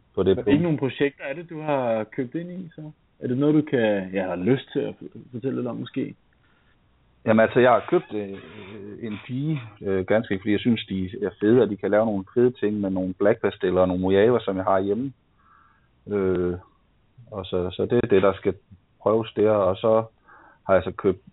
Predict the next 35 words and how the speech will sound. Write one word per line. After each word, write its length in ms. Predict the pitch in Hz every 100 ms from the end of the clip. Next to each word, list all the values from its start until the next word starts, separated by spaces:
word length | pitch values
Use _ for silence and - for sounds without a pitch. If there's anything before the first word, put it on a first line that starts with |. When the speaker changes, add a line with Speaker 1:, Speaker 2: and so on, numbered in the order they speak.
| - -
Speaker 1:
en, 220 | 98 92 98
en 160 | 101
med 100 | 101 98
lidt 260 | 92 95 -
flere 180 | 117
gen 220 | 117 101 101 _
i 80 | 101
en 140 | 98
han, 340 | 101 107 123 - _ 90
øh, 420 | 92 87 87 85 92 _ _ _ _
sådan 140 | _ 104
noget 180 | 95 92
Hidden 340 | 117 117 104 -
Gene 300 | 107 110 101
Voma 340 | 101 117 101 92
Granit 440 | - 90 95 117 - - - - - _ _ _ -
Yellow 380 | 98 98 92 90
Belly 300 | 85 95 87
Mojave, 460 | 92 90 90 90 85
tror 240 | - 95
jeg, 80 | 92
den 80 | 95
hedder. 280 | 98 92 95 - _ _ _ _ _ _
Øh, 440 | - 95 92 90 87 - _ _
og 80 | -
det 80 | 113
er 80 | 98
bare 180 | 95 90
for 80 | 87
at 80 |
prøve 140 | - 101
at 100 | 95
få 60 | 98
nogle 220 | 90 107
nye 160 | 113